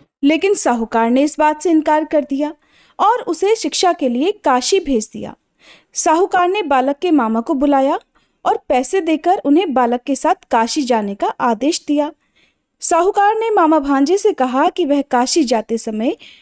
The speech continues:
रास्ते में यज्ञ कराते हुए और ब्राह्मणों को भोजन कराते हुए जाएं। दोनों मामा भांजे ने ऐसा ही किया। काशी जाते समय जिस रास्ते से मामा भांजे गुजर रहे थे,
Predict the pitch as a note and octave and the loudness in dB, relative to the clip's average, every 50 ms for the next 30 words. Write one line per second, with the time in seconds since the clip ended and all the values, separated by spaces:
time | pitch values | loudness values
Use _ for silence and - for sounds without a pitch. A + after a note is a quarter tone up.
0 | _ _ _ _ - B3+ A#3+ C4 A#3+ B3 C4 _ - F4 D#4+ D#4 E4+ F4 E4 C#4 | _ _ _ _ -2 0 2 2 2 0 -2 _ -2 0 2 2 4 4 2 2
1 | C#4 B3+ A3+ B3+ B3 - B3+ A3 G#3+ G#3 G#3+ _ D#4 E4+ D#4+ D4 D#4 E4+ - - | 0 0 0 -4 -2 -2 -2 0 0 -2 -2 _ -2 -2 0 0 -2 -2 -2 -2
2 | F4 F4 D4 A#3+ B3 C4 A3+ B3+ B3+ C4+ D4 D4 D#4+ - G#4+ G#4 C#4+ - - B3 | -2 -2 0 0 -2 -2 0 0 0 2 2 2 0 0 -2 -2 -2 0 0 0
3 | A#3 C#4 F#4+ A4 A4 - D#4+ B3+ A#3 A#3 _ F4+ G4+ G4 D#4+ C#4 G#3+ - G3+ F#3 | 0 0 -4 -4 0 0 2 2 2 0 _ 0 0 0 0 -2 -4 -6 -10 -10
4 | F#3+ - _ _ _ _ _ _ _ _ _ _ _ _ _ _ _ - A#3+ A#3+ | -12 -16 _ _ _ _ _ _ _ _ _ _ _ _ _ _ _ -8 -2 0
5 | F4+ F#4+ G4+ A4+ A#4+ A4 G#4 D#4 C#4 C4 A#3+ A3+ A#3+ A#3+ A3 A3 G#3+ A3 A3+ B3 | 2 2 2 2 0 2 2 2 2 2 0 0 -2 -2 -2 -2 0 0 2 2
6 | D4+ - - C4 A3+ A3 - A3 A3 C4+ D#4+ D#4+ - D4+ D#4 D4+ E4 D#4 _ _ | 0 0 0 -2 -2 -2 -2 -2 -2 -2 -2 -2 -2 -2 -2 -2 -2 -6 _ _
7 | _ _ _ _ _ _ _ _ _ _ _ _ - B3 C4 - - - D#4 B3+ | _ _ _ _ _ _ _ _ _ _ _ _ 0 0 0 0 2 0 0 2
8 | B3+ B3 A#3+ A#3 - A#3+ A#3 - B3 A#3+ B3+ D4+ F4+ - _ _ _ _ - B3 | 2 0 0 0 -4 -6 -4 -2 -2 -2 -2 -2 -4 -8 _ _ _ _ -8 -4
9 | G#3 E4 G#4 G#4+ - G4+ D#4 C4 A#3 B3+ - _ F4+ F#4+ - - F4+ F#4 A#4 _ | 0 0 0 0 0 0 0 0 0 -2 -4 _ -4 -4 -2 -2 -2 -2 -4 _
10 | - - - - - - - _ B3+ B3+ C4 C4+ C#4 E4 G4 G4 E4 D#4 E4+ D#4 | -12 -20 -20 -20 -20 -20 -6 _ 2 4 4 4 4 4 2 2 0 0 0 0
11 | C#4+ E4+ E4+ C4 B3+ D4+ B3+ G4 G#4 G4+ F4 E4 C#4+ B3+ A#3 A#3 - A#3 C4+ E4+ | 0 0 -2 0 -2 0 2 2 2 2 2 2 2 2 0 -2 -2 -4 -4 -4